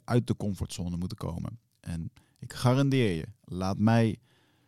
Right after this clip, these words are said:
dat proces begeleiden met jou voor drie dagen. En je leven zal daarna nooit meer hetzelfde zijn. Gemiddeld beoordelen de deelnemers het met een negen komma twee.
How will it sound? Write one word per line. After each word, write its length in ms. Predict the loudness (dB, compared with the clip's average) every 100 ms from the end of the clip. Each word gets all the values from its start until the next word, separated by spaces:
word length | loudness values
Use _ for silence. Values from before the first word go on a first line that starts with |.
| _ _ -6
dat 220 | 0 2
proces 420 | 6 4 4 2
begeleiden 500 | 0 -2 -2 0 0 0
met 160 | 0
jou 320 | 0 -2 -4 -8 _ _
voor 140 | -8
drie 200 | 0 2
dagen. 540 | 4 2 0 -4 -8 -8
En 100 | -8
je 100 | -4
leven 400 | 0 0 0 -4 -4
zal 220 | -4 -4
daarna 320 | -4 -4 -6
nooit 320 | -4 -2 -2 -2
meer 240 | -4 -4
hetzelfde 520 | -8 -6 -6 -6 -8
zijn. 360 | -8 -8 -10 -12 _ _ -20 -20
Gemiddeld 600 | -4 4 8 8 4 0 _ _ _ _ _ _ -12
beoordelen 680 | -6 2 6 6 6 4 0
de 220 | -4 -2
deelnemers 540 | 4 4 4 2 -2 -4
het 120 | -6
met 160 | -4
een 120 | -2 2
negen 320 | 2 2 -2
komma 220 | -4 -4
twee. 320 | -4 -4 -4